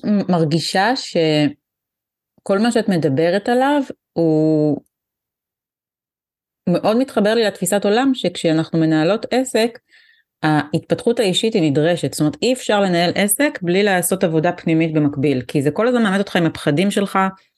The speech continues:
עם הרגשות השליליים, עם תחושת מסוגלות, עם אמונה עצמית, מה אני יכול, מה אני לא יכול, עם אמונה במשהו שהוא גדול ממני, כמו שאת אומרת, משהו הוביל אותי,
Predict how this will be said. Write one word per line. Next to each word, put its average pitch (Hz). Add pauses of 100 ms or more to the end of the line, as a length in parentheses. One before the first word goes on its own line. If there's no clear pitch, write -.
(340)
עם 160
הרגשות 143
השליליים, 180 (300)
עם 180
תחושת 165
מסוגלות, 170
עם 165
אמונה 151
עצמית, 240
מה 160
אני 147
יכול, 220
מה 170
אני 147
לא 180
יכול, 226
עם 160
אמונה 160 (340)
במשהו 175
שהוא 180
גדול 165
ממני, 254 (140)
כמו 175
שאת 170
אומרת, 165
משהו 165
הוביל 160
אותי, 269